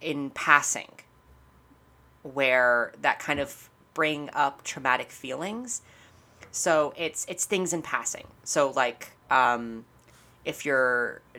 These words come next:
driving past an old house where it looks like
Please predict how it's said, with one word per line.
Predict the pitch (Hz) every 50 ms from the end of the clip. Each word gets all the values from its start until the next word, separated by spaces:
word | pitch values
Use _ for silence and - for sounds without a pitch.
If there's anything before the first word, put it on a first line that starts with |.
| 147
driving | - - 127 131 131 143 135
past | 123 - - 143 131 131 131 - - -
an | 151 139
old | - - 143 139 135
house | 139 - - 156 151 147 147 - - - -
where | 131 131
it | 127 127 - -
looks | 127 - - - -
like | 131 123 120 120 123 -